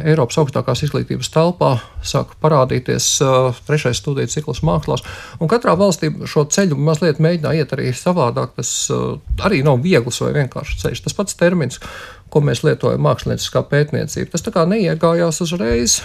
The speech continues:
Briti runāja par praksē balstītu pētniecību, ar praksi saistītu pētniecību, par praksi kā pētniecību. Un tad, kad,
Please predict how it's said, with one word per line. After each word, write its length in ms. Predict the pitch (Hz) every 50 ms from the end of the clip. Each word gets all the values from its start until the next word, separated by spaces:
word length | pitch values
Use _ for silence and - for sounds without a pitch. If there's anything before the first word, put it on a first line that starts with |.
| - - - - -
Briti 400 | 143 160 175 208 - - - 143 - - - - - 165
runāja 320 | 165 180 170 160 147 135 -
par 160 | 143 131 -
praksē 400 | - 160 160 - - 131 123 -
balstītu 460 | 139 135 120 - - 120 117 - - -
pētniecību, 540 | 131 127 131 131 131 127 127 - 135 135 135
ar 100 | 131 -
praksi 300 | - 156 151 - 131 -
saistītu 480 | - 151 151 151 - - - - -
pētniecību, 500 | - 131 127 - 131 123 - - 131 127 - 143
par 100 | 139 - -
praksi 340 | 156 165 170 - - 156 -
kā 140 | 139 - -
pētniecību. 640 | - - - 156 - - - - - - - 151 147 - - - - - - - - - - - -
Un 160 | - 160 147 151
tad, 220 | - 185 175 -
kad, 240 | - 160 151 143 147